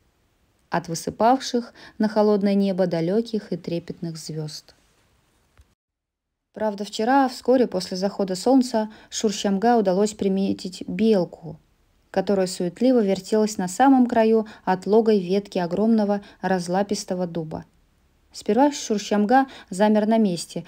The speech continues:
напряженно втягивая ноздрями дразнящий запах и надеясь, что глупая белка, позабыв об осторожности, спустится на землю. Но, по всей вероятности,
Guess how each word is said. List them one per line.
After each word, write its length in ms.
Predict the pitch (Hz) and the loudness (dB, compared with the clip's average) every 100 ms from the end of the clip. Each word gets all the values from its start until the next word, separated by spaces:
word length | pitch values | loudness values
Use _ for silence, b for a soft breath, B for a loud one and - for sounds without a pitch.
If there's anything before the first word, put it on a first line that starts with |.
| B - | B -6
напряженно 640 | 185 185 165 202 269 247 | -4 -4 0 6 8 8
втягивая 520 | - 226 202 196 185 | 2 0 2 2 0
ноздрями 520 | 180 175 170 202 214 | -2 -4 0 0 2
дразнящий 720 | 180 170 165 160 190 208 - | 0 -4 -6 -6 -4 -4 -4
запах 600 | 214 196 214 180 165 170 | -6 0 0 0 -4 -8
и 60 | 175 | -8
надеясь, 560 | 156 151 226 247 233 - B B | -8 -2 0 0 -2 -10 B B
что 260 | - - 202 | -8 -2 2
глупая 400 | 269 330 233 202 | 2 4 2 2
белка, 340 | 190 175 175 | 0 0 -4
позабыв 460 | 180 185 202 302 247 | -8 -2 0 0 0
об 180 | 220 208 | -2 -4
осторожности, 840 | 196 - 190 185 180 175 - 175 b b | -6 -2 -2 -2 -6 -10 -10 -14 b b
спустится 600 | - - 320 302 - - | -18 -4 -2 -2 -6 -8
на 160 | 170 170 | -6 -6
землю. 440 | 160 170 160 160 165 _ _ _ _ _ _ - | -6 -10 -10 -12 -18 _ _ _ _ _ _ -8
Но, 380 | 180 247 277 269 B B B B | 0 4 4 2 B B B B
по 80 | - | -2
всей 220 | 220 359 | 0 4
вероятности, 840 | 302 220 180 254 269 233 - 214 | 4 4 6 6 4 -2 0 -2